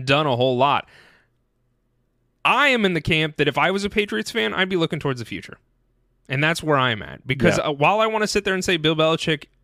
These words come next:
Speaker 1: is a good coach, I think he was a good coach. And I don't think that they're g-, ever gonna find, obviously no franchise is probably gonna find the success that, that they had with Tom Brady, but I don't think that they're gonna find that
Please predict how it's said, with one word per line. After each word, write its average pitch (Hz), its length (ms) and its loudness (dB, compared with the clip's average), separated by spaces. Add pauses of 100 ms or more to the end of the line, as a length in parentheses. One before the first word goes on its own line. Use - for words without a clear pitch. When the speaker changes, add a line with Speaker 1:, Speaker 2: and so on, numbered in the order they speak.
(120)
Speaker 1:
is 160 260 0
a 151 40 -2
good 151 260 -2
coach, 147 420 0 (1120)
I 151 60 -2
think 214 180 -6
he 190 100 -2
was 131 360 -2
a 107 40 -10
good - 220 -16
coach. - 440 -18
And 123 120 -2
I 147 80 2
don't 190 160 0
think 185 200 -2
that 160 120 0 (260)
they're 143 260 -2
g-, 156 140 0
ever 147 200 2
gonna 151 160 0
find, 131 460 -2
obviously 135 420 -2
no 127 220 0
franchise 110 400 -6
is 98 60 -16
probably 107 180 -8
gonna 104 120 -10
find 107 180 -10
the 104 40 -14
success 104 380 -10
that, 110 260 -14
that 110 240 -8
they 117 120 -6
had 104 200 -6
with 110 100 -12
Tom 104 180 -6
Brady, 110 280 -4
but 131 280 -2 (640)
I 147 120 2
don't 175 160 -2
think 190 180 -4
that 190 100 -2
they're 190 120 -2
gonna 180 160 0
find 120 320 -4
that 139 180 -4